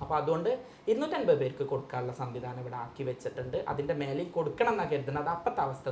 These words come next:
നോക്കിയിട്ട് പറയാം. എന്താണെങ്കിലും നിങ്ങളെയൊക്കെ പ്രാർത്ഥനകളിൽ ഞങ്ങളെ ഉൾപ്പെടുത്തുക. ഈ ഒരു നല്ല കാര്യത്തിന് പോകുന്നവരെ ഞങ്ങൾ എന്ത് ചെയ്യുന്നുണ്ട്, എല്ലാ പിന്തുണയും തരുന്നുണ്ട്. പിന്നെ ഇത് പറയുമ്പോൾ പലരും ചോദിക്കും, "നീ ഡോക്ടറായിട്ട് ഹജ്ജ് ചെയ്യണവർ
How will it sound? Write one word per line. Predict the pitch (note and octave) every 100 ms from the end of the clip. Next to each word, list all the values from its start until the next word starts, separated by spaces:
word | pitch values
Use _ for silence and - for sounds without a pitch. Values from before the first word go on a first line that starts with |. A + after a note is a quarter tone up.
| B2+
നോക്കിയിട്ട് | A#2+ C3 B2+ A3 - - - - -
പറയാം. | C#3 C3+ C3+ F#3+ G#3+ - - D3+
എന്താണെങ്കിലും | F3 C#3+ C#3 C#3+ C#3
നിങ്ങളെയൊക്കെ | C3 C3+ C3+ C3
പ്രാർത്ഥനകളിൽ | C3 C3 C3 - D3 D3 D3+ G3 - C3+
ഞങ്ങളെ | C3 C3+ C3+
ഉൾപ്പെടുത്തുക. | B2 C#3+ B2+ - E3+ F3
ഈ | F#3+
ഒരു | E3 C#3+
നല്ല | C3+ C#3 D3
കാര്യത്തിന് | D#3+ D3+ E3+ F3 D#3+
പോകുന്നവരെ | C3 B2+ C3 C3 C3 G#3+ - - - C3+
ഞങ്ങൾ | C3 C3+
എന്ത് | B2
ചെയ്യുന്നുണ്ട്, | C3+ C3+ B2+ B2 C3 B2+
എല്ലാ | C3 C3 C3+ D3 -
പിന്തുണയും | C#3+ C3 C3 C3 C3
തരുന്നുണ്ട്. | A#2+ B2 B2 B2+ G3+ - - -
പിന്നെ | D#3 C3+ D3+
ഇത് | D3+
പറയുമ്പോൾ | D#3 C#3+ C#3 D3
പലരും | C3+ C3 C3+ C3
ചോദിക്കും, | C3 - - - - D3
"നീ | C#3+
ഡോക്ടറായിട്ട് | C#3 C3 D3 C#3 D3 C#3
ഹജ്ജ് | C3 D#3
ചെയ്യണവർ | D3 C3+